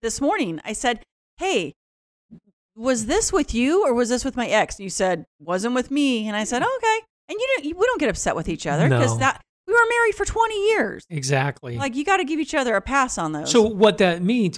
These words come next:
Speaker 2: one way to avoid that from ever <laughs> happening is just don't bring up past issues when you're discussing a current one.
Speaker 1: Yes. And you shouldn't. You shouldn't be like, "Well, this, you know,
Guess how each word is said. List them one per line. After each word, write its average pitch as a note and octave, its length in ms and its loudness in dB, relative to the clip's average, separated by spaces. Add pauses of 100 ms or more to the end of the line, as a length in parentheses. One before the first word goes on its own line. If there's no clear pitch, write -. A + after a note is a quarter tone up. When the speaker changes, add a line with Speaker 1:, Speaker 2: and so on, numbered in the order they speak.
Speaker 2:
one F3+ 300 2
way F#3+ 120 4
to D#3 200 0
avoid C#3+ 420 2
that C3 260 -2
from C3+ 160 -6
ever C3+ 200 -2
<laughs> D3 120 -2
happening - 360 -6
is F3+ 180 0
just - 220 -4
don't F3+ 200 -6
bring D3 220 -6
up C3 180 -4
past A#2+ 380 -8
issues C#3+ 560 -2 (480)
when E3 140 -2
you're D#3+ 100 0
discussing C#3+ 540 -2
a C3+ 60 -4
current E3+ 320 -10
one. G2+ 180 -12 (340)
Speaker 1:
Yes. F#3 500 -6
And A#3+ 140 -2
you C4 80 2
shouldn't. D#3 360 -2
You G3+ 80 -8
shouldn't G#3 220 -6
be G#3 80 -4
like, F#3+ 240 -2
"Well, G#3 240 4
this, E4 380 0
you A3 80 -8
know, D#3+ 200 -4